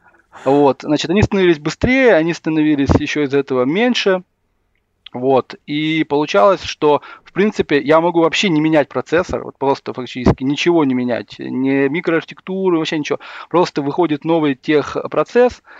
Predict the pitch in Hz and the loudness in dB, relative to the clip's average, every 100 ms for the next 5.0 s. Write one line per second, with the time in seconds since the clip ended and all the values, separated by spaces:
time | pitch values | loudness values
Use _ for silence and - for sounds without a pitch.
0 | - - - 143 127 127 123 123 117 123 | -20 -8 2 2 4 0 2 2 0 0
1 | 131 143 139 - 139 160 151 135 - 131 | 2 2 0 -8 -2 2 4 2 -2 -2
2 | 123 123 - - 120 110 107 - 131 - | 0 -2 -6 -4 -2 0 -2 -4 -8 -6
3 | 139 127 - 120 - 147 160 165 131 120 | -4 -4 -4 -8 -4 0 2 2 0 -2
4 | 127 - 131 127 120 117 117 107 - | -4 -4 0 0 2 0 -2 -4 -8